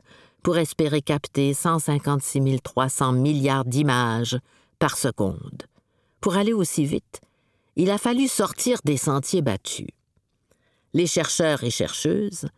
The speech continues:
ont utilisé une approche détournée, décomposer le faisceau laser pour travailler avec ses différentes composantes. Le tour de passe-passe se produit peu après qu'une impulsion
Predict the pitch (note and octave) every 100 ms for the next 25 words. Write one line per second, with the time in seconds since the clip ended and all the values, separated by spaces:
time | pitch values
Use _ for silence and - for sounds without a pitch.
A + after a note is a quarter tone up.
0 | _ _ _ E3 E3 - A3 A#3+ A3+ E3
1 | D3 F#3+ F#3+ C3 B2+ C3+ - D#3+ F#3+ -
2 | - C3 F#3 - C#3 B2 A2+ A#2 G#3 _
3 | _ _ _ _ _ - A#3 - A3+ A3
4 | - F#3 D#3 C#3 D#3 A#2 - - E3 -
5 | D3+ C#3 B2+ A#2+ B2+ A#2 B2+ C#3+ G3 G#3+
6 | - _ _ _ D3 - - E3+ D3+ D3
7 | E3 C3+ C3+ C3+ - - - - B2 A#2
8 | F#3 - E3+ F#3 G3+ - D#3 C3+ A#2+ G#2+
9 | F#2+ E2 - - - - _ _ _ _
10 | _ _ _ _ _ _ D#3 E3+ C#4+ -
11 | - A#2+ - D3+ E3 E3+ - - _ _
12 | _ - G3+ E3+ - F3+ D3+ F3 G3 -
13 | - A#3 - C3 - E3 E3+ - A2 C#3
14 | E3 F3+ D#3+ - D#3+ E3